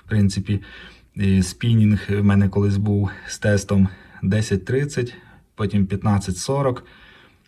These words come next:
Я їх продав. Як я вже казав, е, щука у нас капризна, її досить мало, і на ось такі великі приманки вона не сильно хоче клювати,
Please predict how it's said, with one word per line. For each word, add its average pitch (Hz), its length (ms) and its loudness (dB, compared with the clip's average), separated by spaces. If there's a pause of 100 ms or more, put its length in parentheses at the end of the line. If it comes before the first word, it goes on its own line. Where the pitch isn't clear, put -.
Я 113 280 0
їх 120 220 0
продав. 90 460 0 (540)
Як 104 360 0
я 104 120 2
вже 104 240 4
казав, 101 480 2 (140)
е, 101 180 2
щука 104 320 -2
у 101 80 4
нас 98 280 2 (180)
капризна, 127 680 -2
її 107 220 0
досить 95 360 0
мало, 127 320 0
і 139 240 -4 (100)
на 110 180 0
ось 98 120 0
такі - 220 -6
великі 104 300 0
приманки 117 520 -2 (440)
вона 101 400 2 (120)
не 104 240 0
сильно 95 320 4
хоче 90 260 -2
клювати, 110 500 -2